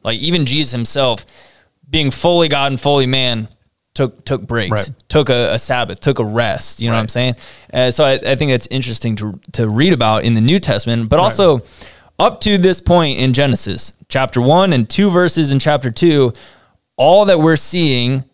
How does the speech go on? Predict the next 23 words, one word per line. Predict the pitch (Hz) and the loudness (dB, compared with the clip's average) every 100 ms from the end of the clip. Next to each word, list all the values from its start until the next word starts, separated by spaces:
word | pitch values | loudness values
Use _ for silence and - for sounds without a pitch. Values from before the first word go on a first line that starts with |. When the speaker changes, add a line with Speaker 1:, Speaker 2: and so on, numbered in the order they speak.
| _ | _
Speaker 1:
God | - 131 | -4 -2
is | 135 | -2
creating, | - 139 131 139 143 | -2 -2 0 0 -2
it | - 120 | -2 -2
is | 107 | -2
good, | - 127 117 110 151 - _ _ _ _ | 0 0 2 0 -2 -4 _ _ _ _
or | 113 | -4
it's | 104 107 | -4 -4
very | 107 139 160 117 | -2 2 2 0
good. | 98 92 92 123 - _ | -2 -2 -2 -2 -6 _
That's | 107 107 | -8 -6
repeated | 117 110 131 113 | -4 -2 -2 -2
multiple | 113 139 165 185 131 | 0 2 0 0 -2
times. | - 107 104 120 - - _ _ _ | -2 -4 -4 -6 -10 -16 _ _ _
And | 135 | 0
we | 139 | 0
see | - 151 147 139 120 _ _ | 0 -2 0 0 -4 _ _
God | 131 131 | -2 -2
blessing | 117 131 139 - 110 | 0 0 0 -4 -8
things. | - 107 87 - - | -8 -8 -8 -10 -4
Speaker 2:
Right. | 123 110 - - - | -2 -4 -6 -18 -14
Speaker 1:
Things | - 220 233 | -4 -2 4
are, | 196 151 | 4 2